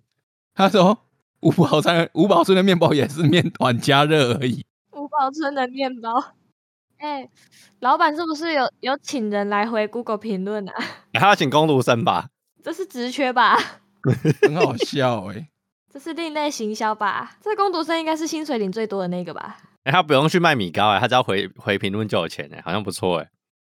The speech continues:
Speaker 2: 可是要充满创意。
Speaker 1: 然后有一个给两星，他说，“我一边吃，一旁大婶一边收椅子间扫地、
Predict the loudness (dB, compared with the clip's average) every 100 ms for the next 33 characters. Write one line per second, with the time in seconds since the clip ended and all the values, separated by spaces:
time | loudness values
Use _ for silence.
0 | _ _ -14 -10 -8 -10 -12 -12 -12 -12
1 | -12 -14 -16 -18 -20 _ _ _ _ _
2 | _ -6 -4 -2 0 0 0 0 0 -2
3 | -4 -2 0 0 2 2 2 2 0 0
4 | 0 0 0 0 0 2 0 0 -2 0
5 | 0 0 2 2 2 -2 -8 -10 -4 -4
6 | -4 -6 -8 -8